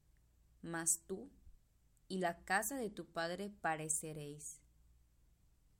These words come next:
¿Y quién sabe si para esta hora has llegado al reino?" A.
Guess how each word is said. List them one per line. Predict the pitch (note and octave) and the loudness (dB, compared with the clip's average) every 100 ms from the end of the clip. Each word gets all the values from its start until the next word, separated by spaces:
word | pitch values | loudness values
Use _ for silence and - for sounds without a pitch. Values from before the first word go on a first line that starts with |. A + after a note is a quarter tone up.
| - - | -20 -4
¿Y | A3+ G#3+ | -2 -2
quién | C4 D#4 G4 | 0 0 2
sabe | - B3 B3+ | 2 4 4
si | B3+ G#3 | 4 2
para | G3+ F#3 F3 F3 | 0 0 2 2
esta | F3+ - F#3 F3 | 0 -2 0 0
hora | F3 F3+ F3+ - | 0 -2 -4 -2
has | F3 F3+ - | 0 0 0
llegado | F3 D#3+ E3 E3 | -2 0 -2 -2
al | D#3 | -4
reino?" | D#3+ D#3+ F#3 A3+ - - - - - - - - _ _ - - - - - - - - - - _ - - - | -4 -4 -6 -10 -14 -20 -20 -20 -20 -20 -20 -20 _ _ -20 -20 -20 -20 -12 -8 -8 -10 -20 -20 _ -20 -20 -8
A. | F3 D#3+ D3+ | -2 0 -2